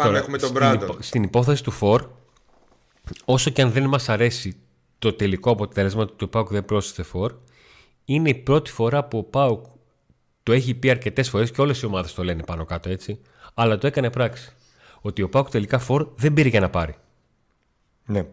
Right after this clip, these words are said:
Speaker 1: Εκεί νομίζω ότι αυτή είναι η απόφαση σημαντική και πώς φτάσαν τα πράγματα εδώ όπως έφτασαν. Ο παοκ, λοιπόν, ήθελε ένα Φορ που να τον έχει και για το καλοκαίρι,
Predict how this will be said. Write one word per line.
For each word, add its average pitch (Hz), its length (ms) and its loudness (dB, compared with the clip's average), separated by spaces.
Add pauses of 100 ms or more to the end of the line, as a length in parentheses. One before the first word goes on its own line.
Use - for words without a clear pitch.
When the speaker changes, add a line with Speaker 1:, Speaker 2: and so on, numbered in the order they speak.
(120)
Speaker 1:
Εκεί 143 260 0
νομίζω 147 320 0
ότι 131 400 -4
αυτή 104 300 -6
είναι 143 120 -2
η 123 80 2
απόφαση 127 480 -2
σημαντική 107 520 -2
και 123 120 -4
πώς 123 300 -2
φτάσαν 123 460 0
τα 107 80 -2
πράγματα 113 400 -2
εδώ 98 140 2
όπως 95 300 -4
έφτασαν. 85 480 -8
Ο 117 120 0
παοκ, 139 360 2
λοιπόν, 107 460 -2 (840)
ήθελε 135 320 6
ένα 135 180 6
Φορ 131 360 4 (200)
που - 100 -4
να 113 100 4
τον 120 160 2
έχει 131 180 0
και 131 100 0
για 120 120 4
το 120 100 -2
καλοκαίρι, 110 840 4